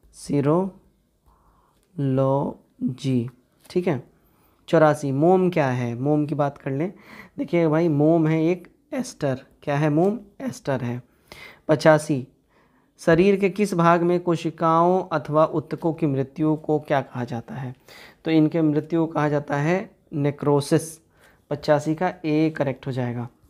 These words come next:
ठीक है, राइट।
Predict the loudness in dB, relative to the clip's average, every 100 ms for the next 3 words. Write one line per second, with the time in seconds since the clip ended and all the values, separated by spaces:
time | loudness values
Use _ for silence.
0 | _ -8 -2 -2 -4 _ _ _ _ _
1 | _ -20 _ _ _ _ _ _ _ _
2 | _ _ _ _ _ _ _ _ _ _
3 | _ _ _ _ _ 0 0